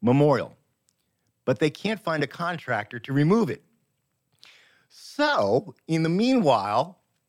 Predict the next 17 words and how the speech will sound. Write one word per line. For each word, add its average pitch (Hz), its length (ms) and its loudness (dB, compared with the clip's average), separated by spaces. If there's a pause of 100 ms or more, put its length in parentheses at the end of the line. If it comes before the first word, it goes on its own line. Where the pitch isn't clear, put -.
(300)
the, 139 300 2
uh, 113 380 0
the 131 100 -4
statue 165 600 -2
has 127 200 0
been 123 180 -2
desecrated 110 720 -4
numerous 135 400 -4
times, 113 360 -4
vandalized. 95 640 -8 (400)
So - 180 -2
the 139 120 -2
city 202 240 -6
council, 160 460 -4
in 139 220 -2
their, 127 340 0
their 113 400 -4